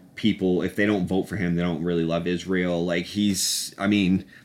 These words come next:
you know, he's just completely off the fucking rails now, like he has ever been on the rails. But, I mean, this impeachment inquiry, the evidence is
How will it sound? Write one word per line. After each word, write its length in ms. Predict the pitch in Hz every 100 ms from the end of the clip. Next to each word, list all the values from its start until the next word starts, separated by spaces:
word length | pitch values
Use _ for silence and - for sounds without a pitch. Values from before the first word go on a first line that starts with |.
| -
you 120 | 101
know, 140 | 95
he's 240 | 87 104 92
just 140 | 95
completely 500 | 98 90 120 110 101
off 220 | 95 87
the 80 | -
fucking 560 | - 90 - 82 78 76
rails 480 | 87 92 92 87 80
now, 380 | 82 76 80 80 - _
like 200 | 85 87
he 140 | - 82
has 220 | 85 82
ever 160 | 90 87
been 200 | 85 95
on 160 | 104
the 80 | 92
rails. 360 | 80 76 80 85
But, 280 | 95 87
I 80 | -
mean, 180 | 95 92
this 160 | 95 98
impeachment 480 | 90 - 120 104
inquiry, 500 | 98 90 90 87 87
the 200 | 90 92
evidence 340 | 101 98 98
is 100 | 87